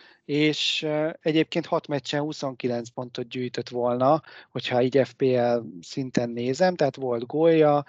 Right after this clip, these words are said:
clean sheetje, tehát igazából egy ötös átlagot hozott.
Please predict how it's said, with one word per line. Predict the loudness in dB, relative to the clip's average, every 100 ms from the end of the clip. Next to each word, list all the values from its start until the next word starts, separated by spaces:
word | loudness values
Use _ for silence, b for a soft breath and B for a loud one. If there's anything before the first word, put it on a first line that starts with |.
| B B
clean | -2 0
sheetje, | 2 0 0 2
tehát | 2 4
igazából | 2 4 4 4
egy | 0
ötös | -4 -6 -4
átlagot | -4 -4 -8 -6
hozott. | -2 -2